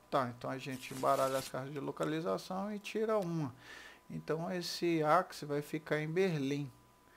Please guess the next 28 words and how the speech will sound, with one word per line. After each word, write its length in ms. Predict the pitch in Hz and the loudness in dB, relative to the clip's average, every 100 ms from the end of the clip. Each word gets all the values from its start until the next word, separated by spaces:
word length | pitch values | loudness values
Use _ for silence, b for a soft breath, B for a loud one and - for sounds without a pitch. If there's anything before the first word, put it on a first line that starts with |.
| B B - | B B -18
Então, 100 | - | -12
a 80 | - | -10
gente 300 | 135 123 - | -10 -12 -8
pega 360 | - - - | -4 -4 -4
a 20 | 139 | -4
caveirinha 680 | 135 131 156 156 160 175 | -4 -2 -2 -2 -4 -4
ali 480 | 185 185 202 220 226 | -4 -2 -2 -2 -4
e 160 | 190 196 | -6 -6
procura 500 | - 214 196 156 160 | -4 -6 -4 -4 -2
Berlim. 520 | 165 190 170 151 131 - - - - - B B B B - | 0 0 0 -2 -4 -10 -20 -20 -20 -20 B B B B -6
O 140 | 202 | -4
segundo 680 | 190 214 190 170 202 214 156 | -2 -4 -2 -2 2 2 0
vai 200 | 127 143 | 0 0
ficar 720 | 143 - 160 - 160 170 175 170 | -2 -6 -8 4 6 8 6 0
em 520 | 175 190 208 214 214 - - B B B B B B B _ _ - | -2 -4 -4 -4 -6 -10 -20 B B B B B B B _ _ -6
Los 420 | 139 160 143 135 | 4 4 4 2
Angeles. 1000 | 165 180 131 120 67 69 92 - - - | 2 2 0 -2 -4 -8 -10 -10 -10 -10
Então 240 | - 143 131 | -8 -6 -6
a 80 | |
gente 360 | 127 131 131 - | -6 -8 -10 -12
pega 560 | - 143 143 143 139 - | -8 -4 -2 0 0 0
a 220 | 127 131 | -4 -4
segunda 500 | - - 143 131 135 | -6 -8 -6 -6 -8
caveirinha 840 | - 139 151 170 170 175 185 214 | -6 -8 -4 -4 -4 -6 -6 -4
e 60 | 202 | -6
procura 600 | 196 208 208 - 160 180 | -6 -6 -8 -6 -4 -4
Los 460 | 190 190 190 147 143 | -2 -2 -2 -6 -6
Angeles. 1500 | 147 165 160 139 135 - - - 147 - - - - - | -6 -4 -4 -4 -8 -10 -12 -16 -12 -10 -8 -8 -8 -12